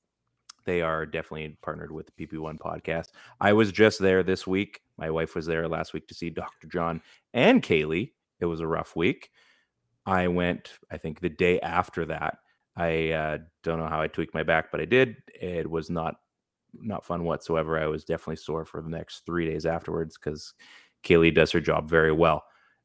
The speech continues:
I also went this week 'cause I still had an appointment booked. They're no joke over there at Move Health and Wellness.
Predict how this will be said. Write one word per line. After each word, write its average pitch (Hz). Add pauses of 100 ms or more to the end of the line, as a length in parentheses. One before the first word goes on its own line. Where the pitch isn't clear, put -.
(120)
I 95
also 85
went 80
this 120
week 107
'cause -
I 78
still 78
had 78
an 80
appointment 78
booked. 80 (960)
They're 98
no 139
joke 90
over 80
there 73
at 58
Move 78
Health 71
and 78
Wellness. 78